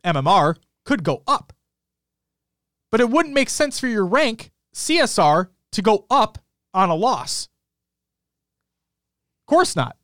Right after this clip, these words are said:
Why would that make sense if you performed well? Instead, we would like players to feel a clear progression, with C S R gains and losses that make sense in the context of the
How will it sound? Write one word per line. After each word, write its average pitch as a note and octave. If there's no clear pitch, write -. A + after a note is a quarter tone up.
Why A3+
would G3
that B3
make -
sense -
if G#3
you A#3
performed G3+
well? A#2
Instead, D4
we C#4
would D4
like F#3
players F#3
to G3
feel G#3
a F#3+
clear B3+
progression, C#3
with A#3+
C D4+
S D4+
R C4
gains A#3
and D3+
losses A3
that G3
make A#3+
sense -
in G#3
the G3+
context B3
of F#3+
the F#3+